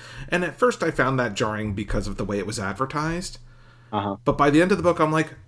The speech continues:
Speaker 1: "Hold on. I think that's what I like about this book." Um, is, is that it doesn't have to change continuity.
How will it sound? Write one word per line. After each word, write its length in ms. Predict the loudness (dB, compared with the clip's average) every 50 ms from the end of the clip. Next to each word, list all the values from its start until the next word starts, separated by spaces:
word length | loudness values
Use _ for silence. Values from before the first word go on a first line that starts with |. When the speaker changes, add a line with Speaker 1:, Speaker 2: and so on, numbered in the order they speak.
| -20 -20 -20 -18 -10
Speaker 1:
"Hold 220 | -6 -4 -2 -2
on. 320 | -2 -2 -4 -8 -10 -12 -14 -20 -20 -12 _ 0
I 120 | 0 0
think 220 | 2 0 -2 0
that's 200 | 0 -2 -2 0
what 100 | 0 2
I 80 | 2 2
like 240 | 2 0 -2 -2 -4
about 300 | -6 -8 -8 -10 -12 -12
this 160 | -12 -12 -12
book." 320 | -12 -12 -14 -14 -16 -18 -20 -20 -20 -20 -20 -18 -10 -4
Um, 480 | 0 4 4 4 4 4 2 0 -2 -2
is, 200 | -2 -2 -2 -2
is 260 | 0 0 0 0 0
that 300 | -2 -2 0 -2 -4 -6 -10 -16 -16 -16 -16 -16 -14 -6 -2
it 200 | -2 -2 0 0
doesn't 400 | 2 2 2 2 2 -2 -4 -4
have 400 | -8 -8 -6 -4 -4 -4 -4 -4 -4
to 240 | -2 -2 -2 -2 -4
change 460 | -6 -4 -4 -4 -4 -4 -6 -6 -6
continuity. 840 | -4 -4 -4 -4 -4 -6 -6 -4 -4 -4 -4 -4 -4 -4 -6 -10